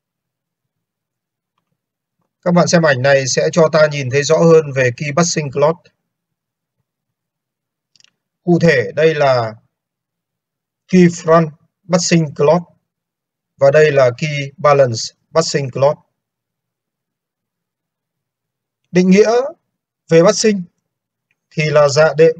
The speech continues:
để giảm ma sát, giảm tạp âm, thường được đặt tên kèm với bộ phận mà nó tương tác. Key front passing, key balance passing, flange passing,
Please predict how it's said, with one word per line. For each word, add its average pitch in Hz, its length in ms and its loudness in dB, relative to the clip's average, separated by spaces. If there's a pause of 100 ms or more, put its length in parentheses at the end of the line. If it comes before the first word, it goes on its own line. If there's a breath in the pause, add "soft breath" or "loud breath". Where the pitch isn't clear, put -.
(100)
để 131 180 -10
giảm 120 260 -2
ma 165 140 2
sát, 214 200 -6 (220)
giảm 113 340 -4
tạp 123 180 -6
âm, 170 280 -2 (520)
thường 147 240 -2
được 139 140 -4
đặt 139 200 -2
tên 165 280 0
kèm 143 200 0
với 147 120 -4
bộ 160 220 -2
phận 135 220 -2
mà 120 200 -6
nó 127 200 -2
tương 151 160 -4
tác. 185 180 -2 (1120)
Key 170 100 2
front 151 440 -2
passing, 170 480 -2 (200)
key 151 160 -8
balance 143 460 0 (120)
passing, 151 380 -2 (460)
flange 151 420 0
passing, 160 380 -6